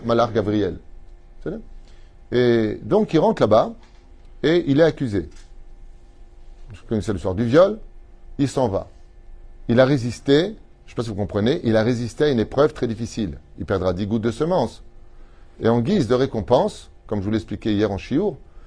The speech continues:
quand il, Pharaon a rencontré la première fois Yosef, c'est pas dans la paracha de Miketz, c'est dans la paracha de Vayeshev. Il l'a rencontré pour le jugement.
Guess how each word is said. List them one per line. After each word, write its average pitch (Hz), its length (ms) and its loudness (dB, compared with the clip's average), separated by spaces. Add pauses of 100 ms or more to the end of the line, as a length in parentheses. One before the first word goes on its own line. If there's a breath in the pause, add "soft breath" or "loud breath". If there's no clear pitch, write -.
(180 soft breath)
quand 120 260 -4 (120)
il, 107 260 2
Pharaon 120 640 2
a 107 80 2
rencontré 127 400 -2
la 107 80 2
première 117 240 -4
fois 104 140 -2
Yosef, 98 380 0
c'est - 160 -4
pas 143 380 2 (320 soft breath)
dans 107 80 -2
la 107 80 0
paracha 117 480 0
de 98 340 -4 (180)
Miketz, 131 460 -2 (220)
c'est - 120 -8
dans 101 80 0
la 101 80 -4
paracha 113 560 -2
de 95 80 -8
Vayeshev. 87 440 -6 (680 soft breath)
Il 117 80 2
l'a 131 60 6
rencontré 147 360 -2
pour 143 140 -4
le 123 80 0
jugement. 90 400 -6